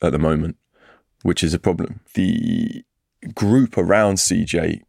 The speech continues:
quickly disperse, except for Jamal, who is shot in the leg. Jamal Reed was the other boy who was shot that day. We mentioned him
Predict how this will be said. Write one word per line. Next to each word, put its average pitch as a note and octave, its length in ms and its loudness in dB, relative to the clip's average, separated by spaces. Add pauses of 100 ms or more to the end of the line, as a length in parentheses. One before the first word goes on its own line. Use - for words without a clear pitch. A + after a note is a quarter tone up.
quickly - 380 -2
disperse, E2 840 -4 (340)
except - 360 0
for - 100 -8
Jamal, F#2+ 640 2 (200)
who F2+ 120 0
is - 360 -4 (220)
shot - 320 -4
in E2 120 -6
the E2 80 -6
leg. E2+ 420 -8 (220)
Jamal B2 340 4
Reed G#2 260 4
was F2+ 140 -2
the G2+ 100 2
other F#2+ 160 4
boy F2 260 -2
who D#2+ 120 -6
was F2 100 -6
shot - 280 0
that - 180 -8
day. E2 300 -4 (500)
We G2+ 200 2
mentioned G#2 420 0
him - 260 -10